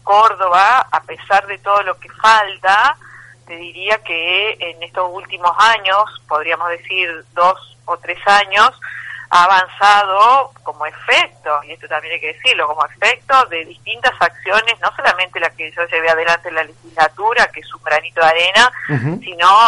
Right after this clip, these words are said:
Speaker 1: acciones desde la Universidad Nacional, desde la Universidad Católica,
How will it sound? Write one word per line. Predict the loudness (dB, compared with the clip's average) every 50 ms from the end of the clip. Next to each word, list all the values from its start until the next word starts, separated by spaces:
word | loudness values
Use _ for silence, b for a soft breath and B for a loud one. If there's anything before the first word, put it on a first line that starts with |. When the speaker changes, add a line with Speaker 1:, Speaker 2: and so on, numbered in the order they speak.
| 6 4
Speaker 1:
acciones | 2 -2 -2 -4 -4 0 0 0 0 -2 -4 -4
desde | -4 -2 -2 -2 -4 -4 -2 0 0 0 2
la | 2 0 0
Universidad | 0 -2 -4 -4 -4 -4 -4 -2 -2
Nacional, | -2 -4 -4 -6 -6 -2 2 2 2 2 2
desde | -2 -6 -6 -4
la | -4 -4 -6
Universidad | -6 -10 -12 -12 -8 -4 -4 -2 0
Católica, | 0 0 0 0 0 0 0 0 -2 -4 0 2 2 2